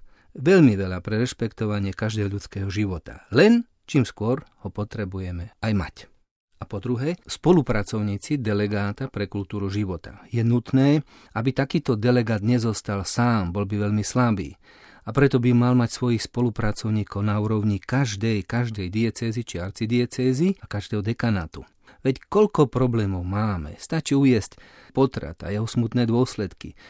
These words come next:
nárast používania antikoncepcie, pokles živonarodených detí, výrazný nárast mimomanželských detí, demografické problémy s nárastom občanov v neproduktívnom veku, oslabenie skupín v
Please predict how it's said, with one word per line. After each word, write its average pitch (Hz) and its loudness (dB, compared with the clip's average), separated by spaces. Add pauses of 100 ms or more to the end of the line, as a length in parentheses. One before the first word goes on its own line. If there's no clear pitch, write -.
nárast 127 2
používania 117 4
antikoncepcie, 110 -2 (160)
pokles 110 -2
živonarodených 110 0
detí, 135 -2 (120)
výrazný 127 2
nárast 120 0 (480)
mimomanželských 110 2
detí, 101 -6 (200)
demografické 135 4
problémy 127 4
s 113 2
nárastom 120 2
občanov 127 4 (240)
v 117 2
neproduktívnom 113 0
veku, 123 -2 (400)
oslabenie 120 2
skupín 120 0
v 98 -2